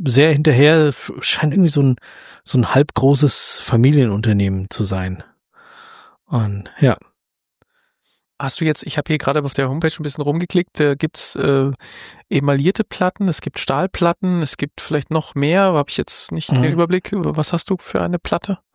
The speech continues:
Speaker 1: Äh, wir haben eine Edelstahlplatte genommen.
Speaker 2: Edelstahl, okay.
Speaker 1: Also ich
Speaker 2: Ja.
Speaker 1: wollte eigentlich erst diese Gussplatte oder so haben, aber irgendwie haben wir uns dann doch nochmal gesprochen und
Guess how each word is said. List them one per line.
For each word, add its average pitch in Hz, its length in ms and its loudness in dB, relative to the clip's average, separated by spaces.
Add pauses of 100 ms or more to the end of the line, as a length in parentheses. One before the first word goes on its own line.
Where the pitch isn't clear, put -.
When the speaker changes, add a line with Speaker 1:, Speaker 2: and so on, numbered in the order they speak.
(120)
Speaker 1:
Äh, 170 180 2
wir 131 120 6
haben 127 80 6
eine 123 120 4
Edelstahlplatte 107 640 -4
genommen. 98 320 -6 (520)
Speaker 2:
Edelstahl, 127 520 -4
okay. 143 240 -4
Speaker 1:
Also 117 140 4
ich - 100 -2
Speaker 2:
Ja. 131 100 -4 (160)
Speaker 1:
wollte 143 200 6
eigentlich 123 220 2
erst 131 240 -2
diese 117 160 -2 (220)
Gussplatte 165 600 0
oder 151 160 2
so 170 360 0 (920)
haben, 143 400 2
aber 113 520 2 (340)
irgendwie 123 260 6
haben 110 80 4
wir 110 40 6
uns 107 120 2
dann 107 160 2
doch - 380 -2 (680)
nochmal 107 260 6
gesprochen - 520 0
und - 460 -4